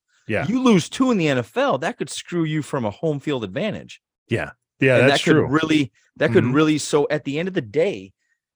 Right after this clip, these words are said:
Speaker 2: right now as we stand, it's still all about winning.
Speaker 1: So, so here's part of my current fascination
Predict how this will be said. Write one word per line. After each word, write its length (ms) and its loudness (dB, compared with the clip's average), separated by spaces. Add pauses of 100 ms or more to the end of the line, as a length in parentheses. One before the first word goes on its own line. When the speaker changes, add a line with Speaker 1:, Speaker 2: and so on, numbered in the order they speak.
(120)
Speaker 2:
right 380 -2
now 220 -2
as 180 -2
we 100 -6
stand, 540 -8
it's 180 -8
still 560 -2
all 260 -6
about 380 -8
winning. 380 -12 (380)
Speaker 1:
So, 420 0 (300)
so 140 0
here's 340 2
part 500 -2 (180)
of 200 -4
my 180 -4
current 460 -10
fascination 1000 -6